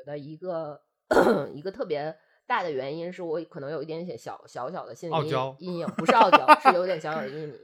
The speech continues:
Speaker 1: 心理阴影。因为我的父辈们在我很小的时候批评我的时候，
Speaker 2: 嗯。
Speaker 1: 他们会经常会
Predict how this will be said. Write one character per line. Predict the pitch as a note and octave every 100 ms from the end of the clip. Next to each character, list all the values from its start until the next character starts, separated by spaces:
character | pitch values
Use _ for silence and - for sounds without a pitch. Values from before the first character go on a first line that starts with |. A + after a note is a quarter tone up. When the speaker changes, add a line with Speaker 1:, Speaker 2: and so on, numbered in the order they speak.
| B2+
Speaker 1:
心 | - E3
理 | A#2
阴 | C3+
影。 | B2 - _ _ _
因 | G#3
为 | A3
我 | G#3+ C3+
的 | C#3+
父 | G3+
辈 | F#3 F3
们 | D3 C3 B2+ - -
在 | D3+ C#3 B2 _ _
我 | D3+
很 | D3 F3+
小 | A#3+
的 | C3+
时 | - A2+
候 | A#2+
批 | - A#3
评 | G#3+ C#3+ B2
我 | A#2
的 | -
时 | A#2 A2+
候， | A#2 G#2+ -
Speaker 2:
嗯。 | _ _
Speaker 1:
他 | G#3
们 | G3+
会 | G#3
经 | G3 G#3+
常 | F3
会 | F#3+